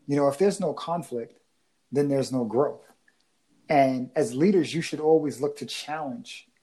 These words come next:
you know, a status quo, because you're pushing and setting the bar. It's no way for you to lead within the pack. You have to lead from ahead of the pack. And if you're leading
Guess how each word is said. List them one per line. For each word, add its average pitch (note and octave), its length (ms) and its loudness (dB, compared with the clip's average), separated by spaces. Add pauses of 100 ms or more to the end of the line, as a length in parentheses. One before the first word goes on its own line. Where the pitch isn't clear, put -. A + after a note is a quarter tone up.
you C#3+ 80 -6
know, A#2+ 380 -2 (320)
a C3+ 100 4
status B2 480 0
quo, - 340 -10 (640)
because C3+ 260 6
you're C#3+ 120 6
pushing D3+ 480 2
and A#2+ 120 2
setting C#3 440 2
the A#2+ 60 -2
bar. C3 400 -2 (500)
It's D3 180 0
no F3 160 6
way E3+ 220 4
for E3 160 -6
you D3 140 -2
to C#3 80 0
lead B2+ 480 -4 (200)
within C3 460 0
the A2 60 -8
pack. - 500 -12 (560)
You C#3 100 -2
have D3+ 260 4
to D3 80 4
lead C#3 300 4
from B2+ 180 -2
ahead E3+ 280 -2
of A2+ 100 -4
the G#2+ 80 -12
pack. - 400 -16 (500)
And D3+ 140 4
if D3+ 140 4
you're C#3+ 100 8
leading C#3 600 4